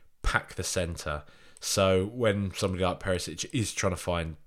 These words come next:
somebody to deliver the ball to, there's not often somebody there in space for them to do that,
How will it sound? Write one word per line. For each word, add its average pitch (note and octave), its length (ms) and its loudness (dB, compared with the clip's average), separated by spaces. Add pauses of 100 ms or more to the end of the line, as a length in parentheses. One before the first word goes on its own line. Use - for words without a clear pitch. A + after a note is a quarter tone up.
somebody E2 320 -4
to - 300 -12
deliver E2+ 240 -4
the D#2+ 100 -8
ball D#2+ 260 -6
to, D#2 220 -10 (1160)
there's F#2+ 200 -6
not F#2+ 600 0
often F#2 380 -2
somebody D#2+ 380 -4
there D#2+ 180 0
in D#2 80 -4
space E2 340 -4
for - 120 -10
them D2+ 160 -8
to - 180 -18
do F2+ 240 0
that, E2+ 380 0